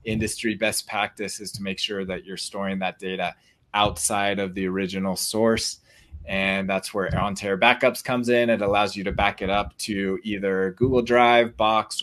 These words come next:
or Dropbox, depending on what you're already using for your data storage, and will store your, all your data in C S V or json format, along with your attachments. So anytime new attachments come in,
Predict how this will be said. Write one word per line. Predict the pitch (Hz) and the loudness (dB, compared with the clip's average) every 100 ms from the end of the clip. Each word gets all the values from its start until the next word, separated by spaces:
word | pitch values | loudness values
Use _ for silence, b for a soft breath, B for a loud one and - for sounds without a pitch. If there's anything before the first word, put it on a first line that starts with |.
| - | -8
or | 95 92 | -6 -6
Dropbox, | 117 123 123 123 117 117 - b b b - | 2 2 4 2 2 -2 -14 b b b -16
depending | 98 107 101 101 | -12 -8 -6 -4
on | 98 95 98 | -2 -2 -2
what | 98 - | -2 -2
you're | 98 98 | -4 -2
already | 98 98 | -2 -2
using | 98 101 101 101 98 | -2 -4 -4 -8 -10
for | 95 95 | -8 -6
your | 92 92 | -4 -4
data | 113 120 117 | 0 2 0
storage, | - 117 113 113 - b b b - | 0 2 4 2 -4 b b b -10
and | 98 95 95 95 | -6 -2 -2 -4
will | 95 92 92 95 | -4 -2 -2 -2
store | - - 107 104 | -4 -4 -2 0
your, | 104 101 101 104 | 0 0 -2 -2
all | 104 | 0
your | 104 101 | 0 0
data | 104 104 104 104 101 - | 0 0 2 2 0 -4
in | 110 98 95 95 | -8 -6 -6 -6
C | - 110 101 | -6 -4 0
S | 98 98 | 0 0
V | 104 98 98 98 - | -2 -2 -2 -4 -6
or | 95 95 | -8 -8
json | 92 95 98 - 101 98 | -8 -6 -6 -4 -6 -8
format, | - 101 98 98 98 b b b - | -8 -4 -2 -2 -4 b b b -10
along | 101 117 143 139 | -2 4 4 4
with | 131 | 4
your | 120 | 2
attachments. | 113 131 120 - 101 90 | 4 2 2 0 -6 -6
So | - 101 | -6 -4
anytime | 95 98 95 101 101 101 | -4 -4 -4 -4 -4 -4
new | 101 | -6
attachments | 95 107 101 - 101 - | -4 -2 -4 -4 -8 -8
come | 107 104 | -6 0
in, | 113 107 | 2 0